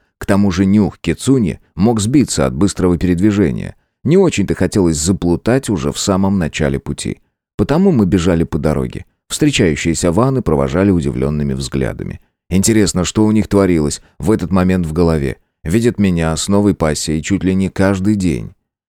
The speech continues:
Слухи и сплетни рождаются быстрее, чем кролики. Возможно, по возвращении надо будет кого-нибудь расспросить о том, что судачит обо мне простой народ. Может, узнаю что-то новое и интересное.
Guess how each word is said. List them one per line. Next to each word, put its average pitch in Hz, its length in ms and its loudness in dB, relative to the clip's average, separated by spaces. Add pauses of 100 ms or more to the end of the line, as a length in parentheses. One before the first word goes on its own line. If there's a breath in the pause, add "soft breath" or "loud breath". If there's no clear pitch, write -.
(140)
Слухи 175 380 0
и 120 40 4
сплетни 139 440 0
рождаются 101 480 0
быстрее, 104 420 0
чем 98 220 -2
кролики. 101 560 0 (220)
Возможно, 98 500 0
по 78 120 -2
возвращении 87 720 0
надо 80 240 -2
будет 80 260 -4
кого-нибудь 82 520 -2
расспросить 80 560 -4
о - 80 -4
том, 113 320 -2 (200 soft breath)
что 104 400 0
судачит 85 560 -2
обо 71 180 -2
мне 90 220 0
простой 78 400 -2
народ. 71 420 -6 (280)
Может, 139 340 2
узнаю 95 380 0
что-то - 320 -6
новое 80 400 0
и 76 40 0
интересное. 64 680 -6